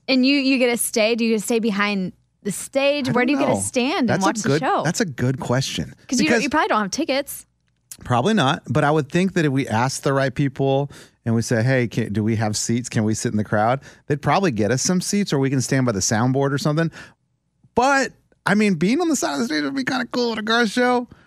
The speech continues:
Speaker 1: But
Speaker 2: I
Speaker 1: the thing about Garth shows, especially at a stadium, is there's really not a side sh-, side
Speaker 2: Stage.
Speaker 1: stage
Speaker 2: You're right, 'cause it's
Speaker 1: situation.
Speaker 2: kind of a s-, big circle,
Speaker 1: He's
Speaker 2: right?
Speaker 1: literally, like, right in the middle.
Speaker 2: He's in the middle?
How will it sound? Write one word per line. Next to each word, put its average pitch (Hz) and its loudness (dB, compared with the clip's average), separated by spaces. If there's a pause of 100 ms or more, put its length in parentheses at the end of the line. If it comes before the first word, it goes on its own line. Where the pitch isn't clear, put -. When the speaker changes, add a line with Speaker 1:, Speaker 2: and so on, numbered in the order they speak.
(140)
Speaker 1:
But 302 0
Speaker 2:
I 359 4
Speaker 1:
the 269 -8
thing 370 0
about 330 2
Garth 311 2
shows, 226 -2
especially 269 0
at 302 0
a 302 -2
stadium, 277 -2
is 247 -2
there's 262 0
really 453 2
not 277 2
a 285 -4
side 233 0
sh-, - -4 (120)
side 240 0 (140)
Speaker 2:
Stage. 110 -2
Speaker 1:
stage 254 0
Speaker 2:
You're 127 2
right, 131 4
'cause 294 2
it's - -2
Speaker 1:
situation. - 0
Speaker 2:
kind 139 2
of 120 -2
a - -4
s-, - -4
big 143 -2
circle, 123 0
Speaker 1:
He's 101 4
Speaker 2:
right? 107 2
Speaker 1:
literally, 330 2
like, 285 0
right 254 2
in 240 2
the 226 2
middle. 214 4
Speaker 2:
He's - 4
in 208 4
the 190 2
middle? 185 0